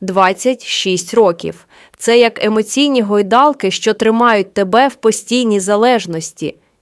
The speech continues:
І кожна медова хвилина після болю здається нагородою, за яку ти платиш своєю цілісністю.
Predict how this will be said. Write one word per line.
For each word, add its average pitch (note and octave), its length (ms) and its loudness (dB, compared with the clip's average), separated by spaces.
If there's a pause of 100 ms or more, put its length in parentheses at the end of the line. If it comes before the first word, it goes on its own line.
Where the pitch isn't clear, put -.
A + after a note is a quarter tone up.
(220)
І G#3+ 100 0
кожна G3+ 680 0
медова G3+ 540 2
хвилина G#3 580 0
після F#3+ 400 -4
болю F#3+ 560 2 (360)
здається C#4 560 0
нагородою, B3+ 640 2
за A3+ 140 0
яку A3+ 280 -2
ти B3 140 2
платиш A#3+ 640 0
своєю G#3+ 440 0
цілісністю. F#3 1080 -4